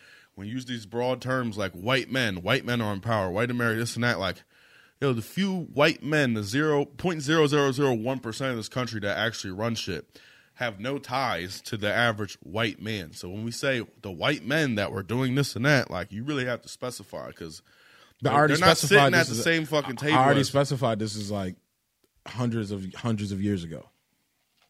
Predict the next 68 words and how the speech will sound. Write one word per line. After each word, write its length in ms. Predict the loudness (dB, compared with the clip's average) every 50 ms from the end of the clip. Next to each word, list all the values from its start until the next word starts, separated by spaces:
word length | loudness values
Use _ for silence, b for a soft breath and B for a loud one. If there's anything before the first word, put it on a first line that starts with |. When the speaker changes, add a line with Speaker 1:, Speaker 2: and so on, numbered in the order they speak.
| _ _ _
Speaker 1:
Sure. 360 | -20 -20 -18 -14 -14 -14 -14 -10
Speaker 2:
Coming 220 | -4 -2 0 0 2
out 80 | 2 2
of 60 | 2
the 60 | 2 2
Middle 240 | 2 2 0 0
Ages 460 | -2 -4 -8 -8 -12 -14 -16 -16 -16 -16
and 100 | -16 -14
Speaker 1:
I 40 | -12
mean, 400 | -10 -10 -12 -12 -14 -10 -8 -8
Speaker 2:
even 140 | -6 -6 -6
Speaker 1:
it's 120 | -8 -8
still, 320 | -8 -6 -4 -4 -4 -6 -6 -6
I 120 | -6 -6 -6
think 180 | -6 -8 -8
the 80 | -8 -8
ru-, 140 | -8 -8 -10 -12
same 300 | -12 -10 -10 -4 2 4
Speaker 2:
or 60 | 4
Speaker 1:
rules 100 | 6 6
Speaker 2:
medieval 320 | 4 4 4 2 2 0
Speaker 1:
still 140 | -4 -4 -6
Speaker 2:
times. 100 | -6 -6
I'm 60 | -6
sorry, 160 | -6 -6 -6 -4
the 40 | -6
Speaker 1:
apply. 60 | -6 -6
Speaker 2:
medieval 280 | -6 -6 -8 -8 -10
times. 240 | -12 -16 -18 -18 -20 B B B B B B
But 200 | 4 4 4 4 2
the 60 | -2
point 260 | 0 2 2 4 4
that 80 | 4 2
I'm 100 | 2 0
saying, 280 | -2 -2 -4 -4 -4
the 80 | -6 -8
point 240 | -8 -8 -8 -6 -4
that 80 | -4
I'm 120 | -4 -2 -2
making 280 | -4 -4 -4 -4 -4
is 200 | -2 -2 -2 0
you 100 | 2 4
have 280 | 4 6 6 6 4 2
these, 240 | 0 -2 -2 0 2
these 220 | 4 6 6 6
men, 180 | 6 4 4 2
these 160 | 2 2 2
white 180 | 2 2 2 2
men 200 | 2 2 2 2
that 100 | 2 2
are 240 | 2 2 2 2 0 B B B B B B
setting 340 | -2 0 2 2 4 6 6
up 240 | 6 6 4 2 -6 -8
these 300 | -4 0 2 4 4 4
agendas 580 | 4 4 4 4 6 6 6 6 6 4 2 -2
Speaker 1:
Mm-hmm. 260 | -8 -8 -8 -2 0
Speaker 2:
within 240 | 0 2 2 2 2
the 60 | 2 4
church 280 | 6 6 6 6 4 0
and 80 | 0
shit, 220 | 0 0 0 0 0
and 100 | 0 -2
that 120 | -2 -2
continued 460 | -2 -2 -2 -2 -2 -2 -2 -2 0 0
within 260 | 0 0 2 2 2
the 60 | 2
New 160 | 4 4 4 6
World, 360 | 8 8 8 8 6 4